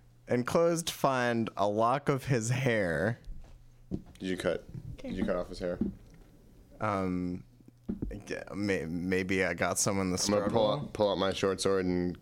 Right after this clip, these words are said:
Speaker 2: hand it over to
Speaker 1: Ye-
Speaker 2: Brangelo.
Speaker 1: N-, why don't, can you do it this time? I didn't do a good job
Speaker 2: All right,
Speaker 1: last
Speaker 2: I'm gonna
Speaker 1: time.
Speaker 2: walk over to Dickory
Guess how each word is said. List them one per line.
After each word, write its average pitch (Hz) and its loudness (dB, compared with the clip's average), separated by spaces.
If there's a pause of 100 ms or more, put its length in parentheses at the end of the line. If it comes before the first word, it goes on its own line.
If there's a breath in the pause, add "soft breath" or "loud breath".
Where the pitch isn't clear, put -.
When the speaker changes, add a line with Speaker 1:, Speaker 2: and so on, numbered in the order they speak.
(120)
Speaker 2:
hand 90 0
it 87 0
over 90 2
to 87 0
Speaker 1:
Ye- 87 2
Speaker 2:
Brangelo. 95 -2 (360)
Speaker 1:
N-, 117 -2
why 131 2
don't, 131 0
can 135 0
you 147 2
do 156 2
it 156 0
this 160 0
time? 156 2
I 110 2
didn't 110 2
do 95 2
a - 0
good 82 -2
job 64 -4
Speaker 2:
All 107 4
right, 107 4
Speaker 1:
last 80 -2
Speaker 2:
I'm 110 2
gonna 113 4
Speaker 1:
time. 107 4
Speaker 2:
walk 110 2
over 117 4
to 101 4
Dickory 107 2